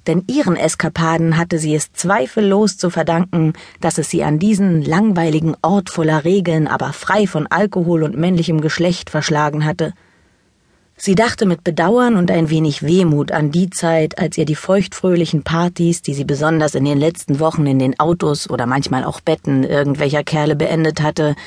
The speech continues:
wichtiger gewesen waren als das Lernen fürs Abitur. Nun besuchte sie also die dreizehnte Klasse in dieser speziell für junge Frauen wie sie geschaffenen Einrichtung.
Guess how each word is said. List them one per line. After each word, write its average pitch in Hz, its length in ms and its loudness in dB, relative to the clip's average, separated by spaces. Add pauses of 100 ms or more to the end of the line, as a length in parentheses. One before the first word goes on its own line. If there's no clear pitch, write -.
(240)
wichtiger 165 460 0
gewesen 156 460 2
waren 151 420 2
als - 240 -4
das 147 220 -4
Lernen 143 440 2
fürs - 280 -4
Abitur. 143 540 -4 (1600)
Nun 214 160 4
besuchte 247 400 2
sie 202 160 4
also 170 240 2
die 151 160 -2
dreizehnte 151 640 0
Klasse 151 400 0
in 135 140 0
dieser 143 300 0
speziell 147 600 0
für 151 140 -2
junge 160 320 2
Frauen 156 500 0
wie 143 140 -4
sie 170 240 0
geschaffenen 151 520 -2
Einrichtung. 151 680 -2